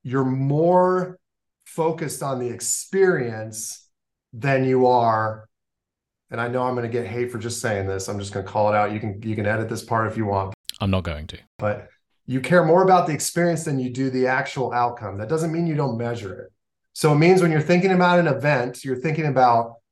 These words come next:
Speaker 1: what's the best experience for the end user, not what is going to generate the most pipeline. 'Cause guess what? A better experience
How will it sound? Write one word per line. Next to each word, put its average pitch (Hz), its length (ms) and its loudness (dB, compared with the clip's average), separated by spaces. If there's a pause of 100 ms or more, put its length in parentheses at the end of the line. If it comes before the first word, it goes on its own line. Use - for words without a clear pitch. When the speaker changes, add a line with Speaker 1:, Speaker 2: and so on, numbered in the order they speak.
(180)
Speaker 1:
what's 131 320 2
the 202 80 -2
best 180 300 0
experience 170 560 -4
for 151 240 -4
the 131 240 -6
end 143 220 -4
user, 120 720 -6 (160)
not 135 480 2 (240)
what 151 360 2
is 139 120 -4
going 147 220 -2
to 143 120 -6
generate 131 460 -2
the 123 60 -10
most 117 260 -8
pipeline. 98 600 -6
'Cause 113 180 -2
guess 135 260 2
what? 110 340 0 (1300)
A 123 40 -6
better 165 300 6
experience 147 920 2